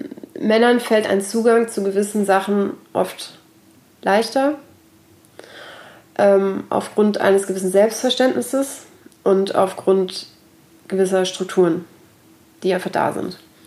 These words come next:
Und, ähm, Frauen wollen aber auch mit den coolen Kids spielen. <laughs> Den Männern.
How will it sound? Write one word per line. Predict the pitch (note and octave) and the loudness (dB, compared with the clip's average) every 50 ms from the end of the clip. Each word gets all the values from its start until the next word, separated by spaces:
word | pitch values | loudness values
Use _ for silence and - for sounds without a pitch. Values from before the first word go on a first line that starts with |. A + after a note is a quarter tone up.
| - - - - - - - - - - - - _ | -20 -20 -20 -20 -18 -18 -18 -18 -20 -20 -20 -20 _
Und, | - - F#3+ G3 F#3+ G3 G3 F#3+ F#3+ - - | -2 0 2 4 4 2 0 -2 -4 -6 -2
ähm, | - F#3+ F#3 F#3+ F#3+ F#3+ F#3+ F#3+ F#3+ F#3+ F#3+ G3 - - _ _ _ _ _ _ _ _ _ _ _ _ _ _ _ _ _ - _ _ _ _ _ _ _ | 0 2 2 2 2 2 2 0 -2 -2 -4 -6 -12 -16 _ _ _ _ _ _ _ _ _ _ _ _ _ _ _ _ _ -20 _ _ _ _ _ _ _
Frauen | - - - - - G3 D4+ G#3+ A3 A3+ A#3+ B3 B3 A3+ - - _ _ _ _ _ _ _ _ _ _ _ _ _ _ _ _ _ _ _ _ | -20 -18 -8 -2 0 2 2 4 2 2 0 -2 -4 -6 -10 -14 _ _ _ _ _ _ _ _ _ _ _ _ _ _ _ _ _ _ _ _
wollen | - G3 G3+ G3+ G3+ G3+ G3+ | -2 0 2 2 2 2 0
aber | - - G3+ G3+ G3+ G3 G3 F#3+ - - - | 0 0 2 4 4 4 2 2 -2 -4 -2
auch | - G3+ G#3 G#3+ G#3 | 0 2 2 2 0
mit | G#3+ G3+ - | -2 -2 -2
den | G3 F#3+ | -2 -4
coolen | F#3+ - G3 F#3+ F#3 F#3 | -2 0 2 2 2 2
Kids | - F#3+ F3+ F3+ - - | 0 -4 -6 -6 -8 -12
spielen. | - - F3 F3 E3+ E3+ - - - - - - - - | -4 0 0 2 2 0 -2 -4 -8 -12 -16 -14 -8 -4
<laughs> | G#3 G3+ - - - - - - - _ _ _ _ _ _ _ - _ - | -2 -2 0 -2 -4 -6 -10 -18 -20 _ _ _ _ _ _ _ -20 _ -2
Den | - F3+ E3+ | 0 2 2
Männern. | F3 F3 E3 D#3+ - D#3 C#3 | 2 2 2 0 0 -2 -6